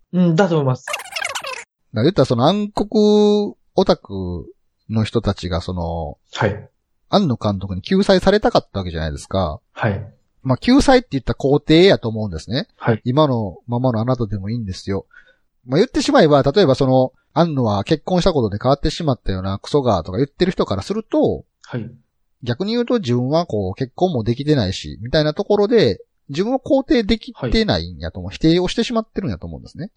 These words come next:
Speaker 1: あ、はい。
Speaker 2: そんな、テレビワンの頃から二十六年間経っ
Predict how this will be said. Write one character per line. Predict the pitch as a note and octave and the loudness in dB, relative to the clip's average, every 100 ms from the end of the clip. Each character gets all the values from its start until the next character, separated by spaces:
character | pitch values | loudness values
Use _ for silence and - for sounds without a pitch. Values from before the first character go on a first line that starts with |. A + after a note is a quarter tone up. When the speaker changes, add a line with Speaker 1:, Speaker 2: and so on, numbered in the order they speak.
| - | -4
Speaker 1:
あ、 | D3+ | -4
は | - | -2
い。 | G#2 F#2+ _ _ _ _ _ | -6 -12 _ _ _ _ _
Speaker 2:
そ | - | -2
ん | C4+ C4+ | 0 2
な、 | C4+ G#3+ G2+ - _ _ _ _ - | 4 4 2 -4 _ _ _ _ 0
テ | D#3+ | 4
レ | D#3 | 6
ビ | D#3+ | 6
ワ | D#3+ E3+ | 4 2
ン | E3+ E3+ F3 | -2 -8 -4
の | E3+ | -2
頃 | E3+ F#3+ | 2 2
か | C#3+ | 4
ら | A#2 | 2
二 | A#2+ E3 | 2 2
十 | D#3+ | 2
六 | C3+ C3 | 2 0
年 | C#3+ C#3+ | -2 -2
間 | C3 G2+ G2+ | -2 -6 -4
経 | |
っ | G2+ | -4